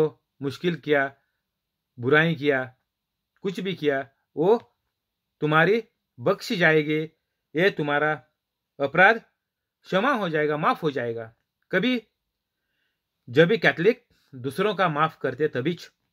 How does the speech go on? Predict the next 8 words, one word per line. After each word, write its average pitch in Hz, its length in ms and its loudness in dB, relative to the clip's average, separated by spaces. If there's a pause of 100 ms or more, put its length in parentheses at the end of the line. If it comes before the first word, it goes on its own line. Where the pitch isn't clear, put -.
(680)
पहला 185 260 6
नहीं, 139 280 -4 (1000)
सीधा 247 220 2
लिखा 190 240 -2
है 180 120 2
इधर, 127 220 -4 (3500)
और 220 340 6
हमें 170 440 -4